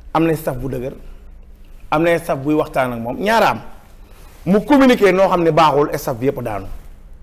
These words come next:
moom Sonko. Mu communiquer nu baax, staff bi yëpp xam ni, ñi, population bi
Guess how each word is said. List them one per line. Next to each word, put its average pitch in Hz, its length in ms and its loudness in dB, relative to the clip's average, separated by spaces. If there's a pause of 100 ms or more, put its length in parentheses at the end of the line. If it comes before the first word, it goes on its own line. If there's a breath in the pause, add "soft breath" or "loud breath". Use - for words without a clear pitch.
(120)
moom 117 160 -4
Sonko. 110 360 -10 (320 loud breath)
Mu 165 140 0
communiquer 220 460 4
nu 185 100 2
baax, 160 300 2 (160)
staff 160 180 -6
bi 135 100 -6
yëpp 165 160 -2
xam 147 140 -8
ni, 139 180 -6 (100)
ñi, 165 380 -2 (220)
population 170 580 0
bi 156 100 -4